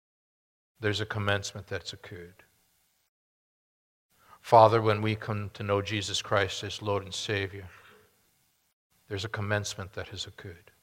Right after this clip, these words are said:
There is a beginning. There's a new beginning. Something of significance is broken into our lives. You make the difference.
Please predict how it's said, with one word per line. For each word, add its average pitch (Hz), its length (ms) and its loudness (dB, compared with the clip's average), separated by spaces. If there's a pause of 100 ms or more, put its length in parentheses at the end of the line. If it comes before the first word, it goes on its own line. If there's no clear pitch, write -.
(1300)
There 104 180 2
is 101 200 0
a 113 40 -2
beginning. 98 500 -4 (1000)
There's 107 260 -2
a 110 60 -4
new 107 240 -2
beginning. 90 400 -4 (1080)
Something 110 440 -4
of 90 80 -8
significance 101 800 -6
is 101 140 -10
broken 104 480 -2
into 101 200 -8
our 98 140 -4
lives. - 840 -10 (880)
You 101 140 -8
make 95 200 -4
the 104 80 -12
difference. - 680 -14